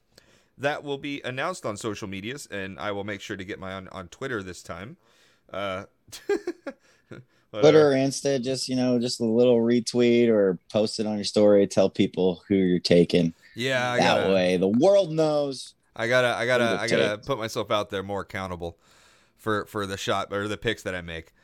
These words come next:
Speaker 1: Uh, I, I'm, I'm with you. I took my consolation shot. I didn't,
Speaker 2: No,
Speaker 1: I
Speaker 2: yeah,
Speaker 1: didn't,
Speaker 2: yeah.
Speaker 1: I didn't have, I didn't have proof that I was pulling for Nuggets, even though I was, but it's fine. Uh, so anyways, uh, I am, I thought I was at two shots.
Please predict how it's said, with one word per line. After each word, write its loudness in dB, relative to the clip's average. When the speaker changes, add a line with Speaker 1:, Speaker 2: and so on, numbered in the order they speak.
Speaker 1:
Uh, 0
I, -2
I'm, -6
I'm -4
with 0
you. -10
I 0
took -6
my -2
consolation -2
shot. -2
I 4
didn't, 4
Speaker 2:
No, 6
Speaker 1:
I 10
Speaker 2:
yeah, 10
Speaker 1:
didn't, -4
Speaker 2:
yeah. 2
Speaker 1:
I 2
didn't -4
have, -2
I -2
didn't -2
have -2
proof -2
that -2
I 4
was 0
pulling -2
for -6
Nuggets, -4
even -8
though -4
I -2
was, -2
but -4
it's -10
fine. -8
Uh, 6
so 0
anyways, 4
uh, 4
I 4
am, 0
I 0
thought -4
I 4
was 0
at -4
two -10
shots. -10